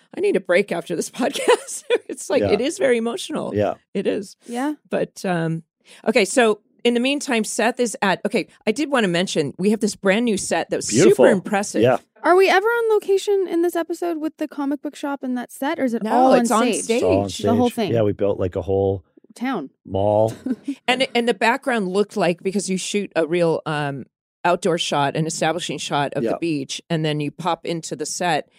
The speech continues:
Speaker 1: and it just looked, I was looking in the background, and it just was really impressive. I just didn't remember it being that impressive on camera.
Speaker 2: Yeah, we had tried a version of it before with the Crab Shack,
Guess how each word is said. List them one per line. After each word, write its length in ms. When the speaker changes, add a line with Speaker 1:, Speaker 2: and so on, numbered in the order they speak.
Speaker 1:
and 220
it 80
just 320
looked, 240
I 80
was 280
looking 300
in 100
the 80
background, 760
and 100
it 120
just 340
was 160
really 220
impressive. 460
I 20
just 220
didn't 180
remember 320
it 120
being 160
that 120
impressive 400
on 100
camera. 300
Speaker 2:
Yeah, 120
we 120
had 80
tried 220
a 60
version 320
of 100
it 60
before 420
with 140
the 80
Crab 280
Shack, 420